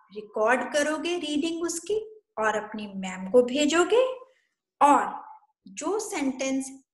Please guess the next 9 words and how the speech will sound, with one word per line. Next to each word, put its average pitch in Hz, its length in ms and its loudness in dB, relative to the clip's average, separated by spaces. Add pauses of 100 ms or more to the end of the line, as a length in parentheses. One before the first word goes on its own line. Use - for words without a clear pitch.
(120)
हिंदी 285 380 4
के 254 240 -2
साथ 202 340 -4 (140)
हमने 208 320 -8
पढ़े 202 340 0
हैं, 359 360 0 (580)
ये 339 360 6
दोनों 240 400 6
sentences 226 920 -4